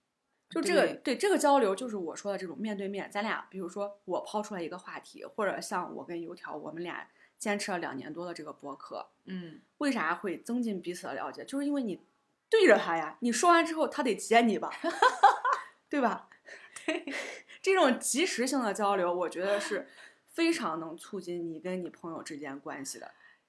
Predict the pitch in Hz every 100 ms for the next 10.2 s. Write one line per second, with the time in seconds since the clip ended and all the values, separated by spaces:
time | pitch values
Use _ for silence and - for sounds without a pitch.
0 | _ - 320 330 180 208 190 180 196 320
1 | 226 294 254 175 151 156 165 151 165 -
2 | _ _ - 240 - 185 226 254 220 247
3 | 240 240 175 170 170 160 160 - 180 175
4 | 156 - - - - _ _ _ _ 202
5 | 160 156 185 240 233 208 202 165 165 196
6 | 170 185 175 - 143 127 - 190 190 190
7 | 165 208 185 139 135 131 143 151 143 -
8 | 214 175 151 156 - - 151 175 156 151
9 | 139 - - 151 143 131 135 156 - -
10 | -